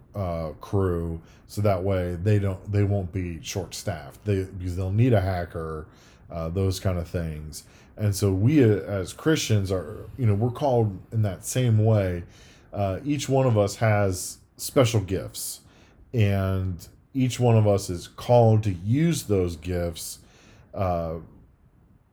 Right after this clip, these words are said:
for furthering God's kingdom. And so I, I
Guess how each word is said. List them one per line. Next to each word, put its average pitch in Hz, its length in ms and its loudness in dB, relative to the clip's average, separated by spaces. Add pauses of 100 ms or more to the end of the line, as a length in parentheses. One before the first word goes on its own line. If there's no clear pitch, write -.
(200)
for 95 680 2 (180)
furthering 107 460 4
God's 87 320 -2
kingdom. 67 560 -12 (420)
And 92 260 -2
so 101 140 2
I, 98 380 0
I 95 80 -4